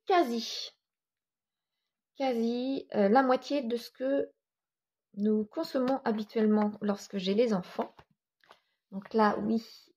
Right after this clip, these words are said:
ça va être très, très juste. Donc, je vais aller voir ce qu'il y a dans mon congélateur, absolument. Tout de suite, même, parce que là, je suis censée aller faire mes courses de, de suite après la vidéo. Donc, je vais aller tout de suite changer mes menus et,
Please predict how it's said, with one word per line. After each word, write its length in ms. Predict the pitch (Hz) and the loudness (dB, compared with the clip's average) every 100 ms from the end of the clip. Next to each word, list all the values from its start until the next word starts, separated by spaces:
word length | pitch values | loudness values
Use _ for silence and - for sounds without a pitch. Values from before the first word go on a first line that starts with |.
| - | -12
ça 220 | 202 - | -8 -4
va 100 | 185 | -2
être 380 | 175 _ - - | -2 _ -14 -12
très, 140 | - | -10
très 180 | 294 - | -6 -4
juste. 300 | 196 185 226 | -2 -2 -4
Donc, 180 | 208 185 | -4 -4
je 140 | 185 | -4
vais 120 | 175 180 | -4 -2
aller 320 | 175 170 170 | 0 -2 -2
voir 440 | 175 208 185 - | 2 2 2 -2
ce 100 | - | -14
qu'il 120 | - | 2
y 40 | 214 | 4
a 60 | |
dans 100 | 185 | 4
mon 140 | 233 294 | 2 -2
congélateur, 600 | 233 220 185 180 214 262 | -2 2 2 0 -2 -2
absolument. 580 | - - - 214 190 - - - - - - - _ _ _ _ | -4 -8 -2 0 0 -2 -8 -20 -20 -20 -20 -20 _ _ _ _
Tout 100 | 381 | 0
de 60 | 370 | 0
suite, 320 | - 202 - | -2 -4 2
même, 200 | 226 247 | 4 4
parce 160 | - - | 2 0
que 80 | |
là, 120 | 208 226 | 2 2
je 100 | 214 | 0
suis 160 | 208 | -4
censée 340 | 208 262 - - | -4 -4 2 2
aller 140 | 202 | 2
faire 240 | - 220 | 2 0
mes 140 | 202 240 | 2 2
courses 340 | - - 220 | 0 -6 -4
de, 180 | 214 214 214 | -4 -4 0
de 120 | 226 | 0
suite 420 | 226 - 226 269 | 0 -4 -4 -4
après 320 | 208 - 233 | -6 -2 0
la 120 | 247 | 2
vidéo. 360 | 254 247 196 - - - - - - | 0 0 0 0 -4 -12 -12 -12 -8
Donc, 80 | 180 | -4
je 120 | 196 | 2
vais 80 | 247 | 4
aller 140 | 220 | 4
tout 160 | - 302 | 0 -10
de 60 | |
suite 260 | - 240 - - - | -8 -10 -10 -14 -12
changer 400 | - 269 285 247 | -6 -2 4 6
mes 140 | 233 | 6
menus 520 | 294 240 214 277 - - _ _ _ - _ _ _ - - _ _ _ | 6 6 6 2 -8 -18 _ _ _ -20 _ _ _ -20 -20 _ _ _
et, 400 | - 254 269 285 | 0 2 2 0